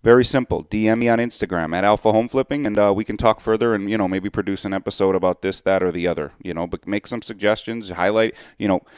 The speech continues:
uh, drop a, a rating and review in iTunes or Stitcher or wherever, wherever you're listening. So, anyways, there is a deal, and it was a,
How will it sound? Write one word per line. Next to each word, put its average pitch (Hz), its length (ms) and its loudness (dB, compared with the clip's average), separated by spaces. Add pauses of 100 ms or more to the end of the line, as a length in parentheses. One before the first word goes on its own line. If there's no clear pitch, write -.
(280)
uh, 78 180 -2
drop 101 380 4
a, - 20 10
a 101 540 8
rating 101 340 0
and 98 80 -2
review 95 360 -4 (200)
in 98 120 -8
iTunes 110 420 -6
or 101 40 -4
Stitcher 95 440 -6 (240)
or 90 120 -8
wherever, 90 440 -2
wherever 90 300 -2
you're 90 100 -2
listening. 82 320 -6
So, 95 200 2 (920)
anyways, 139 500 10 (920)
there 135 260 6
is 151 120 4
a 151 100 6
deal, 90 380 -2 (640)
and 101 260 0
it 92 80 2
was 101 140 -2
a, 95 260 2